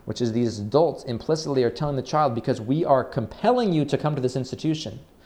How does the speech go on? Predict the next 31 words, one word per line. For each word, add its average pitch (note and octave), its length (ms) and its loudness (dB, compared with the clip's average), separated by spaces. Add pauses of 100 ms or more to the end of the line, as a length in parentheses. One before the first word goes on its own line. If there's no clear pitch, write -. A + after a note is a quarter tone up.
(180)
and A#2+ 120 -6
compelling D#3 760 0 (420)
parents E3 320 -2
to - 80 -2
pay F3 200 2
for E2 280 -4
it, - 180 -12 (2250)
that - 140 -4
you D3+ 140 -2
cannot D#3+ 360 0
learn B2+ 180 4
on D3+ 140 2
your F3+ 120 4
own," A3 300 0 (600)
which C3 160 -4
is C3 100 4
completely C#3+ 580 0
incorrect. D#3 600 0
You A#2+ 80 -2
can G#3 240 -2
learn D3 140 2
on C3+ 140 2
your B2 120 -2
own, B2 180 0 (300)
which B2 160 -2
is A#2+ 100 0
how C#3+ 380 -2
humans D3+ 320 0
are A2+ 80 4
born. B2+ 400 0 (260)
Curiosity, D3+ 800 0